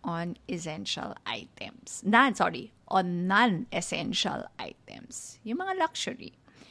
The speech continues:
To the point that luxury goods are now recategorized from want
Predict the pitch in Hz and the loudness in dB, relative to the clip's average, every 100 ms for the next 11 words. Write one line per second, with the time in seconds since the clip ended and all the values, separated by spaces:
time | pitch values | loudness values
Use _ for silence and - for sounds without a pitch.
0 | - - - _ - 214 269 - 294 294 | -20 -20 -20 _ -4 -2 -2 2 2 4
1 | 311 - 208 208 196 190 - - 247 233 | 0 0 -4 -2 2 2 4 0 2 0
2 | 185 190 196 - - 214 240 254 262 196 | 2 2 2 -2 2 6 8 8 6 6
3 | 233 339 - 247 302 302 254 226 262 240 | 6 6 4 4 6 8 8 8 8 6
4 | 170 175 - - - - - - - 185 | 2 -2 -8 -16 -20 -20 -20 -6 2 4
5 | 180 165 160 170 190 254 269 - | 4 0 -2 0 2 2 0 -10